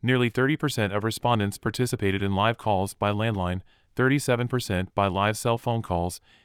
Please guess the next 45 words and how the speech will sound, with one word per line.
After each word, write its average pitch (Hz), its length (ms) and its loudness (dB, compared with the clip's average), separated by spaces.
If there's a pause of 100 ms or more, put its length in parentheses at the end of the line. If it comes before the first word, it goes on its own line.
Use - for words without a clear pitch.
and 110 180 2
thirty-four 135 440 2
percent 120 380 -2
participated 113 580 -2
online 107 560 2
after 104 240 -2
text - 320 -6
message 107 320 -4
invitation. 104 580 -4 (840)
It 131 120 6
has 131 160 4
a 120 40 2
margin 123 360 4
of 117 60 -4
error 101 300 2
of 95 140 -4
plus 120 360 0
or 113 120 -2
minus 110 380 0
five 113 300 -2
percent 95 500 -2
at 101 100 -2
a 104 60 0
ninety-five 113 560 0
percent 113 320 -6
confidence 104 560 -4
level. 90 360 -4 (840)
This 160 220 4
means 113 340 0
that 104 120 -2
had 107 200 0
this 107 120 -2
same 131 260 -2
survey 107 380 2
been 104 200 -2
conducted 101 420 -2
one 98 160 -2
hundred 120 260 -2
times, 95 460 -4 (300)
the 107 80 0
results 120 360 0
would 113 120 -4
be 110 100 0
within 110 260 -2
five 104 500 0